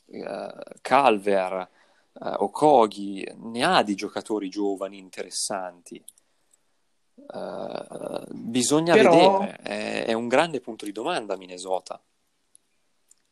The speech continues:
Speaker 2: Sì, però è un, è un, Minnesota è un sì,
Speaker 1: Però,
Speaker 2: ma sì.
Speaker 1: esatto.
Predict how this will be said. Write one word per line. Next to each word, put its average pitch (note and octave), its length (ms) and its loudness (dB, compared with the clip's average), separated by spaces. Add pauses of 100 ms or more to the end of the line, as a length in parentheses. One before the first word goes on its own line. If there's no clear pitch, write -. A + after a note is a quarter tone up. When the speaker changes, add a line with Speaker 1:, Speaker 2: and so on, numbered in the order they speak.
(140)
Speaker 2:
Sì, A3 340 4 (220)
però G3+ 400 10
è D#3+ 120 4
un, D#3 200 2
è F#3 100 6
un, G3 160 8 (200)
Minnesota G3 340 6
è F3 80 8
un D#3 180 6
sì, F3+ 580 6 (840)
Speaker 1:
Però, C4+ 160 8
Speaker 2:
ma C4+ 60 8
sì. D#3 600 6
Speaker 1:
esatto. - 600 -12